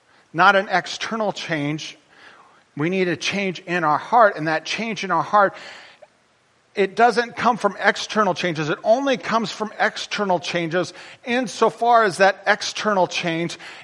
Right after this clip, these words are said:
is an indicator of something else.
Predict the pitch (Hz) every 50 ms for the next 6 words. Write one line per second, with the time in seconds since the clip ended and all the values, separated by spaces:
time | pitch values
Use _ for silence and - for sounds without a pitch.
0 | - - 214 170 151 - 185 170 180 - - 196 208 220 226 208 214 - - -
1 | 147 131 135 143 147 - - 147 135 120 - - 185 160 - - 175 147 151 160
2 | 165 110 71 - - - - - -